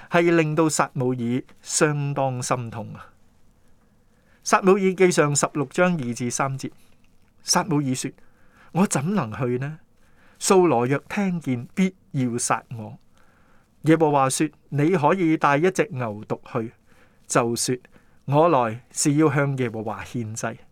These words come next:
你要請耶西來吃祭肉，我就指示你所當行的事。 我所指給你的人，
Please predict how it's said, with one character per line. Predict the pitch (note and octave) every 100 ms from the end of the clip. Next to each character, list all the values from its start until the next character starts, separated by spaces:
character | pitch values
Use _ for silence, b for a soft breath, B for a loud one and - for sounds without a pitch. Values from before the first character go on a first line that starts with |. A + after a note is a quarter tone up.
| _ b b b b b
你 | D3+ G#3
要 | G#3
請 | G#3 C#3+ D#3+
耶 | G#3+ A#2
西 | A2+ F#3+ F#3 F3+ -
來 | B2+ G#2
吃 | B2+ -
祭 | - A2+
肉， | A2 - - b b b
我 | D3+ F#3
就 | F3+ D3+
指 | C#3+ F3
示 | G#3+ D#3
你 | C3+ C3+
所 | - A#2+ C#3+
當 | F#3 F3+ D#3+
行 | A#2+ A2
的 | B2+ -
事。 | - A2+ G2+ _ _ b b b b
我 | D#3
所 | F3 D#3+
指 | F3 C3+ C#3+
給 | - -
你 | C3 A#2+
的 | D3
人， | C3 G#2